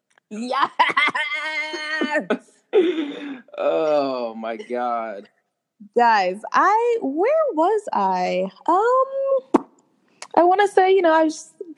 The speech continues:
Speaker 1: wait, did I hit Saturday? I mean, Sunday or, uh, Monday?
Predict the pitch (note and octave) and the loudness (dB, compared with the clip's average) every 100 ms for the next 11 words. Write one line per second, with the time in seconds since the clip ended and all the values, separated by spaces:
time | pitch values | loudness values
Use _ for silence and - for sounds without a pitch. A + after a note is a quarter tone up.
0 | _ - C4 A#3+ D#4 G4 F#4+ - D#4+ D#4+ | _ 2 4 6 4 4 2 0 4 4
1 | F4 F4+ F4+ F4+ - - C4+ C#4 C4 - | 6 4 4 2 2 4 4 4 2 0
2 | D4+ D#4 D#4+ D4+ A#3 A3+ G#3+ G#3 G3 G3 | 0 2 0 -4 -4 -2 -2 -2 -4 -8
3 | _ _ _ _ _ _ _ _ - A#3 | _ _ _ _ _ _ _ _ -8 -6
4 | G#3 E3 | -4 -6